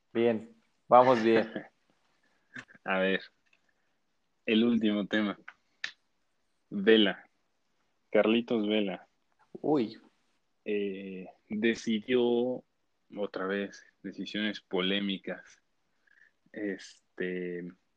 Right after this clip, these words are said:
Speaker 2: no ir a jugar con su equipo. ¿Crees que hizo bien o crees que hizo mal?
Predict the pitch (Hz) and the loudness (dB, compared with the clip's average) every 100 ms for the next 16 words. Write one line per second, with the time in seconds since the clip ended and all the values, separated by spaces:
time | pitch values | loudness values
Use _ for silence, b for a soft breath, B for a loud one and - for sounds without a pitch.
0 | _ _ _ _ _ _ _ - - - | _ _ _ _ _ _ _ -20 -20 -20
1 | _ 104 107 113 113 113 110 107 101 92 | _ -8 -4 -2 0 0 0 -2 -2 -6
2 | 85 82 - - - 90 95 90 - - | -8 -12 -16 -14 -8 -4 -4 -4 -10 -12
3 | - - - - _ _ _ _ _ _ | -10 -12 -12 -20 _ _ _ _ _ _
4 | _ _ _ _ _ _ _ _ _ _ | _ _ _ _ _ _ _ _ _ _
5 | _ _ - 120 120 - 120 110 107 104 | _ _ -2 2 2 2 -2 -2 -4 -6
6 | 131 - _ _ _ _ _ _ - 104 | -6 -8 _ _ _ _ _ _ -12 -8
7 | 104 104 - 101 90 - 90 | -4 -4 -4 -6 -6 -10 -14